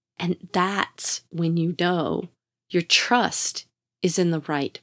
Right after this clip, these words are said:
place. Giving up other voices, <laughs> those crazy voices that tell you to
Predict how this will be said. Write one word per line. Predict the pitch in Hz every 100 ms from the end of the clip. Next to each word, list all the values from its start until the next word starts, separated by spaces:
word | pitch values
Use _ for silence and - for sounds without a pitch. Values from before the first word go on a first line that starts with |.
| _
place. | - 156 - - - - - _ _ _ _ _ _ _ _ - - - - - _
Giving | - 247 262 285 269 - -
up | 180 196 - - 180
other | 180 180 175
voices, | 160 156 160 165 190 185 190 190 - - - - - -
<laughs> | _ _ _ _
those | - 190 185
crazy | - - 220 208 202 202 196 185 190
voices | 175 175 180 180 170
that | -
tell | - 180 170
you | 170 170 165
to | 147